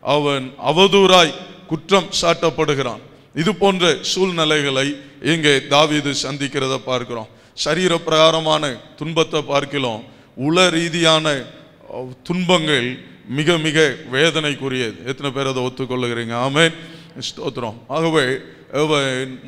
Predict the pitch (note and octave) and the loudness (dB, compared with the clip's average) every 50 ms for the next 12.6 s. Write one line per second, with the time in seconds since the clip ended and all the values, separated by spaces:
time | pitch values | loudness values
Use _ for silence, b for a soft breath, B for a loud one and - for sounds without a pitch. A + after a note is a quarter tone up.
0 | B2 C#3+ D3+ F3 G3 F3 F#3 F#3+ F3+ E3+ E3+ - E3+ E3+ E3+ E3+ D#3+ E3 E3 E3+ | -12 -6 -4 -4 0 2 4 4 4 2 0 -4 -2 -2 -2 -2 -2 -2 -4 -4
1 | D#3+ D#3 D3 C#3+ D3 - - D3 D#3+ F#3+ G3+ G3 - G3+ F#3 D#3 F3 E3 E3+ D3 | -2 -2 -2 -2 -4 -6 -4 0 2 2 2 4 2 2 2 2 2 0 2 2
2 | D3 C3+ A#2 A2+ B2 - b b b b b b b b - - C3 C3+ C3+ B2+ | 0 -2 -4 -6 -12 -16 b b b b b b b b -6 -4 -4 -2 -4 -4
3 | A2+ C3 E3 F#3 G#3+ G#3 G3 G3 F3+ E3+ F3+ G#3 A3 G#3+ G3+ G#3 G3 F3 F3+ F#3 | -2 2 4 4 4 4 4 4 4 4 4 4 4 2 0 -2 0 0 0 2
4 | F#3 F3 E3 D#3 D#3+ E3 D#3 D#3 D3 C#3+ C3+ A#2+ G#2 - - B B B B - | 0 0 0 0 2 2 2 0 -2 -2 -4 -6 -8 -12 -18 B B B B -8
5 | A#2+ D#3 F3 F#3 G#3 G3+ F#3+ G3 G3 G3+ G3 - G3 F#3+ F#3+ G3 F#3+ E3 F#3+ F#3 | -6 -2 2 2 4 6 6 6 6 4 2 0 0 -2 -2 0 0 -2 0 0
6 | F#3+ G3 E3 - F3+ F3 F3 E3+ E3 E3 E3 D#3+ D#3 C#3 C3 B B B B - | 0 -2 -2 -2 -2 0 0 0 0 0 0 0 -2 -2 -4 B B B B -2
7 | - D#3 F3 G#3 G#3+ G3 - G3 G#3 G3+ F#3+ D#3+ G3 F#3 F#3 F#3 F3+ F3 F3 E3 | 4 6 6 8 6 6 4 4 4 4 4 4 2 2 2 4 4 4 2 0
8 | E3 D3 C3 - - - C3+ D#3 F3+ F#3 F3+ F3+ F3 - - F#3+ G3 G#3+ G3+ F#3+ | 0 -2 -4 -6 -8 -4 -2 0 0 2 2 2 2 0 0 0 0 2 2 2
9 | F#3 F3+ E3+ D#3 D3 D#3 D#3 D#3+ D#3 D#3+ D3+ D3 D3+ - D3 C3 C3+ B2+ B2+ A#2+ | 2 4 2 2 4 4 4 4 4 2 0 0 -2 -2 -2 -4 -4 -2 -4 -4
10 | A2+ G#2 G#2+ b b b b b b - C3 D3+ D#3 D3+ C#3+ D#3 E3 F#3 G3 F#3 | -6 -6 -10 b b b b b b -8 -2 0 0 0 0 -2 0 2 4 4
11 | D#3+ - E3+ F3+ F3 F3+ F3 E3+ E3+ E3+ E3+ E3 D3+ D3+ D#3 E3 D#3+ - D#3 C#3+ | 4 2 -2 -2 0 0 0 0 2 2 2 4 4 4 4 2 2 -2 -4 -4
12 | D#3+ D#3 D3 D3 D3 D3 C3+ C3+ B2 B2 B2+ B2 | -4 -2 0 0 0 0 0 0 0 -2 -2 -4